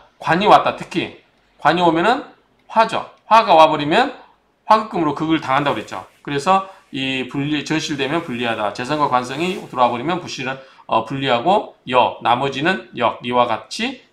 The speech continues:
길하다. 이렇게 정리를 할 수 있겠죠. 이해하시겠죠? 자.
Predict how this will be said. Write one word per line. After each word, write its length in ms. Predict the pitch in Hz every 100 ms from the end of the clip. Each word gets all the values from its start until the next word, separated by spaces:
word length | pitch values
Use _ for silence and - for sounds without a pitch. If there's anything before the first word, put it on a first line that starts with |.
| _
길하다. 580 | - 110 104 104 101 98
이렇게 500 | 113 113 170 208 - _ _
정리를 360 | - 120 117 113
할 80 | 135
수 100 | 151
있겠죠. 340 | 104 - - _ _ _ _ _ _ _ -
이해하시겠죠? 800 | 143 139 165 - 160 247 - -
자. 400 | 113 107 107